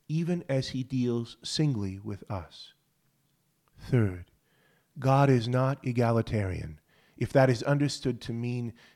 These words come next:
that everyone has the same experiences and the same opportunities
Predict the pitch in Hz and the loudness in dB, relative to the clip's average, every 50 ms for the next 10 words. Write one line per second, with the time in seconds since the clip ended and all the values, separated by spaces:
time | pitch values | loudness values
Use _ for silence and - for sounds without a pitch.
0 | _ - 135 131 120 139 147 156 151 143 135 131 131 107 123 120 117 - - 117 | _ -4 -2 0 2 2 4 4 4 4 4 2 2 0 -2 -2 -4 -4 -6 -8
1 | - - 131 120 117 113 107 - - - - 127 123 131 127 123 127 123 - 123 | -6 -4 -4 -2 -2 -4 -6 -8 -10 -6 -2 0 0 2 0 0 -2 -4 -6 -8
2 | 120 120 120 120 - 117 117 120 120 - - 127 123 120 120 113 113 - 117 110 | -8 -8 -8 -10 -8 -8 -6 -4 -4 -2 0 0 2 2 2 2 2 2 0 -2
3 | - - 117 107 101 92 95 87 80 - - | 0 0 0 0 0 -2 -4 -8 -10 -14 -20